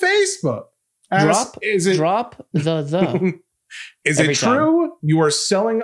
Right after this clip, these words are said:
Speaker 1: a lump of cards right now, not because of buying a house, smoke screen in parentheses,
Speaker 2: <laughs>
Speaker 1: but to actually go big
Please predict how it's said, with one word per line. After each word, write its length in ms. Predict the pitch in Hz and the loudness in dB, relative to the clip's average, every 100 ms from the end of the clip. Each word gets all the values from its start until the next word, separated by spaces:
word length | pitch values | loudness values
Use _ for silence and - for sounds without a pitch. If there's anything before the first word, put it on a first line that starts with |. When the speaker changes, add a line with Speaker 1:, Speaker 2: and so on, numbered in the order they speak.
| 220 | -2
Speaker 1:
a 80 | 156 | -2
lump 380 | 143 147 196 | 0 0 -2
of 220 | 320 285 - | -2 -8 -4
cards 380 | 165 135 131 120 | -2 0 -2 -2
right 200 | 156 214 | -2 0
now, 280 | 147 127 | -2 -4
not 260 | 127 139 190 | -2 -2 -2
because 340 | 240 220 208 | -2 -2 0
of 200 | 170 127 | -2 -4
buying 320 | 113 147 175 147 | -2 -2 -2 -6
a 80 | |
house, 580 | 117 220 226 160 - - _ _ | -4 -2 -2 -2 -6 -12 _ _
smoke 540 | - - 214 240 302 277 | -10 -6 -2 0 0 -4
screen 640 | - - 113 107 117 147 | -6 -4 -4 -4 -6 -6
in 140 | 143 | -4
parentheses, 760 | 147 196 123 110 - 208 117 - - 233 | -2 0 -2 -4 -4 -4 -4 -6 -4 -4
Speaker 2:
<laughs> 200 | - 156 | -8 -10
Speaker 1:
but 380 | 143 131 214 220 | -2 0 2 0
to 180 | - 214 | -2 -2
actually 440 | 202 320 320 330 226 | 0 -2 -2 -2 0
go 420 | 202 196 143 113 | 0 -2 -4 -4
big 600 | 196 330 359 156 139 156 | -2 0 0 0 -4 -8